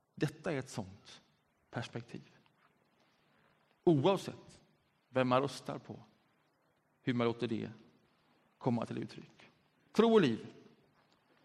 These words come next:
till en sammanflätad enhet. Det är vitt, det är brett,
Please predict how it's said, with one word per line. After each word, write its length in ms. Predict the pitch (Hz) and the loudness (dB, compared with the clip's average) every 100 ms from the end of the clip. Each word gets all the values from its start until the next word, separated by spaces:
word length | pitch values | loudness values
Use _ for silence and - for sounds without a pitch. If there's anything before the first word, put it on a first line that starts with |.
| _ _ _ - | _ _ _ 0
till 200 | 170 208 | 6 8
en 200 | 202 190 | 8 8
sammanflätad 800 | 220 185 151 151 156 147 151 160 | 8 8 6 6 6 4 4 0
enhet. 760 | 131 113 135 113 - - - - _ _ - _ _ _ _ _ _ _ _ _ _ - _ _ _ | 0 -2 -6 -8 -12 -20 -20 -20 _ _ -20 _ _ _ _ _ _ _ _ _ _ -20 _ _ _
Det 100 | 135 | 0
är 40 | |
vitt, 480 | 135 160 - - - - _ _ - | 2 0 -4 -18 -20 -20 _ _ -10
det 100 | 117 | -6
är 40 | |
brett, 580 | 110 143 160 - - - | 0 2 0 -6 -20 -20